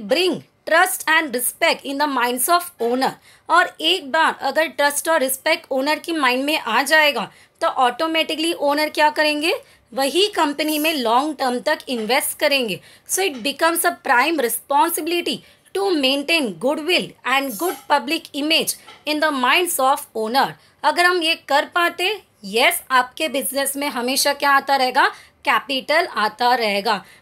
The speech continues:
But ये रिस्पॉन्सिबिलिटी किसका बनता है? मैनेजमेंट का रिस्पॉन्सिबिलिटी बनता है towards a owner। Third point, if we understand, that is fair practices on stock exchange।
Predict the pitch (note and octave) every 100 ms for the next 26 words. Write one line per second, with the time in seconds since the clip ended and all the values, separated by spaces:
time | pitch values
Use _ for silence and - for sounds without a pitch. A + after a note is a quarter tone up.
0 | - D#4+ F4+ F#4 F4+ - E4+ E4 E4+ E4
1 | E4 D#4+ - D#4 D4 D4 C#4+ C#4+ D#4+ -
2 | _ _ _ A3 A3+ C4 E4 F4 F4+ F4
3 | E4+ E4 - D#4+ D4+ C#4+ D#4 D#4+ C4 D4
4 | C#4 D#4+ A4 - _ - C#4 A#3 A#3+ A#3+
5 | E4+ A#4 D5+ _ B3 A3+ A3 E3 - _
6 | _ _ _ _ E4+ F#4 D4 B3 A#3 D#4+
7 | - D4 - D#4+ D#4 C#4 D#4+ E4+ D4+ G3+
8 | B3+ - - - C#4+ C#4+ E4+ - - E4
9 | F#4+ - C4+ B3+ B3+ E4 D#4 E4 E4 E4+
10 | - C4 B3 B3 - B3 D#3+ -